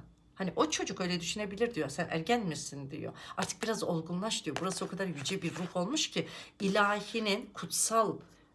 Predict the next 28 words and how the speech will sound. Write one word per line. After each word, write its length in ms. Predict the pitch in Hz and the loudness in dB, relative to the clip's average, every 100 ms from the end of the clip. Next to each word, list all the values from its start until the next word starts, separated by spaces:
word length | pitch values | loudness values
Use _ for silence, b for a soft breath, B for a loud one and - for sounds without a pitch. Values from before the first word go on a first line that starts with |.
| B - - | B -16 0
cennetten 640 | 185 175 175 170 - 240 | 2 4 4 2 2 2
onaylanmış 960 | 226 170 165 170 170 175 190 277 - - | 2 2 4 6 6 4 2 2 0 0
bir 300 | 185 165 160 | 0 0 -2
ruh 300 | 151 - - | -6 -4 -2
var 260 | 151 143 | 0 -2
burada," 400 | 151 139 147 139 | -8 -8 -8 -10
diyor. 340 | - 139 135 135 B B B | -8 -4 -4 -4 B B B
"Bu 80 | 247 | -4
senin 380 | 240 202 208 226 | 0 0 0 -2
ruh 240 | 190 240 | -4 -4
eşin," 420 | 311 - 202 160 151 | -4 -2 -2 -4 -4
diyor. 140 | 156 185 | -4 -2
"Onun 200 | 247 214 | -4 -2
ensesinde 640 | 226 233 262 240 190 156 | -4 -2 -4 -4 -2 -2
niye 280 | 160 269 302 | 0 -2 -2
boza 300 | 311 - 262 | -2 -2 -4
pişiriyorsun 800 | - 170 170 156 139 156 - - | -2 -2 -2 -4 -6 -6 -8 -10
sen?" 360 | - 127 127 135 | -8 -6 -6 -4
diyor. 180 | 139 151 | -4 0
"Niye 260 | 214 247 | 0 0
kendini?" 460 | - 240 226 202 165 B B - | 0 -2 0 -2 -2 B B -4
Bakın 220 | 196 - - - | -2 -2 -4 -2
burada 400 | 226 392 226 - | 2 4 2 0
bir 100 | 240 | 0
de 80 | 311 | 2
şu 260 | - 254 | 2 2
var 100 | 214 | 2
arkadaşlar. 640 | 147 - - 147 - - | 0 -2 -6 -6 -4 -2